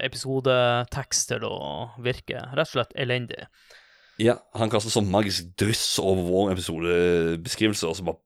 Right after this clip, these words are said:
Speaker 2: poff, så er det bare en, eh, det er vakkert. <laughs> Så sjekk ut spillhistorie dot N O også.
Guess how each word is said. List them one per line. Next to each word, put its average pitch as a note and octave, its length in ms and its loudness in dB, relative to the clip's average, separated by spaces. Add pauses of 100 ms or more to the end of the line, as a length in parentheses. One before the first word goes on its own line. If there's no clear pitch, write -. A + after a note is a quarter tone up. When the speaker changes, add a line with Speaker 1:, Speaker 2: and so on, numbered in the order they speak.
(120)
Speaker 2:
poff, - 400 -2
så - 180 -4
er G2 60 2
det F2 80 -4
bare E2 320 -2
en, D#2+ 480 -8 (420)
eh, - 220 -16 (400)
det F#2+ 80 -4
er G#2 60 -4
vakkert. - 560 -12 (180)
<laughs> - 1400 -8
Så - 140 0
sjekk D#3+ 240 2
ut - 100 -8
spillhistorie D3 460 2
dot B2+ 120 4
N A2 80 0
O G#2+ 60 2
også. - 180 -6